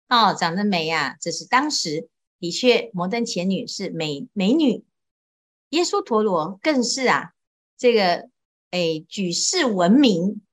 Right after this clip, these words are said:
的大美女啊。那这两个呢，过去都跟佛法有很深的缘分，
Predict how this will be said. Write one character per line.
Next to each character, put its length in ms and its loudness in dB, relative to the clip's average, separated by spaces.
的 260 0
大 200 2
美 220 -2
女 260 -2
啊。 340 -2
那 220 0
这 220 -2
两 260 2
个 140 -2
呢， 320 -2
过 180 2
去 480 -4
都 160 0
跟 420 -4
佛 240 -4
法 360 -8
有 140 -8
很 260 -12
深 280 -2
的 80 0
缘 300 -8
分， 320 0